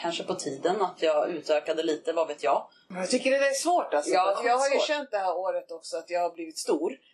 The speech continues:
Speaker 2: Jag har inte blivit stor, det låter, det låter fel. Men att jag har växt,
Speaker 1: Mm.
Speaker 2: liksom.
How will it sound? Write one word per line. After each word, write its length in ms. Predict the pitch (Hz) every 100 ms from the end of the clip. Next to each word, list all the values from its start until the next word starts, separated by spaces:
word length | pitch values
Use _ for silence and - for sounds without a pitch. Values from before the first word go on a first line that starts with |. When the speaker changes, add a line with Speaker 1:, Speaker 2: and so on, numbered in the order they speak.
| _
Speaker 2:
Jag 120 | 151
har 80 | 185
inte 140 | 180
blivit 260 | 147 151 147
stor, 280 | - 143 -
det 120 | 151
låter, 260 | 139 - - - -
det 80 |
låter 280 | 139 139 -
fel. 300 | - 139 - - - -
Men 160 | 185 202
att 100 | 202
jag 100 | 208
har 320 | 208 196 -
växt, 500 | 190 - - - - -
Speaker 1:
Mm. 380 | 190 185 196 202
Speaker 2:
liksom. 420 | 151 143 101